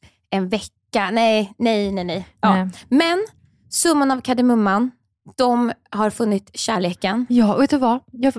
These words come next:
Speaker 2: det är bra att du fick ösa ut ditt och så
Speaker 1: Ja.
Speaker 2: kunde jag ösa ut mitt. För nu vill jag ändå säga så här, Emily,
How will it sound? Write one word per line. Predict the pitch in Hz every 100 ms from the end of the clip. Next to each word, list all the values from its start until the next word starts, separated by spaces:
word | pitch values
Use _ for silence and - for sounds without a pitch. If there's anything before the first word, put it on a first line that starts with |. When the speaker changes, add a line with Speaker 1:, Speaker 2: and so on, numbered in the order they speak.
| -
Speaker 2:
det | 226
är | 247
bra | 302 277
att | -
du | 180
fick | 185 170
ösa | 151 160
ut | -
ditt | - 226 - -
och |
så | 339
Speaker 1:
Ja. | 311
Speaker 2:
kunde | 190
jag | 170 170
ösa | 165 175
ut |
mitt. | 180 208 285 - - -
För | - 311
nu | 339 330
vill | 262
jag | 185 -
ändå | 185 156
säga | 151 165 156
så | 170
här, | 165 143
Emily, | 143 160 233